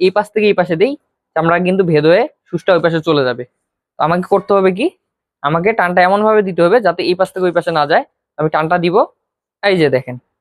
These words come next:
এখন আমি যদি এইখানে ঢুকায় দেই সুচটা,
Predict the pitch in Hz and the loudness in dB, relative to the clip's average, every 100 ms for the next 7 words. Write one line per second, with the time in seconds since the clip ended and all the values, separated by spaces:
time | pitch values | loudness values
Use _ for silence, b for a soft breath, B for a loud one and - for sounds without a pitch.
0 | _ _ - 151 175 180 190 190 226 233 | _ _ -6 -4 0 0 2 2 0 0
1 | 170 175 202 202 175 185 175 160 240 311 | 0 2 2 2 2 2 2 2 -2 -6
2 | _ _ _ _ _ 170 160 180 | _ _ _ _ _ -4 -2 -2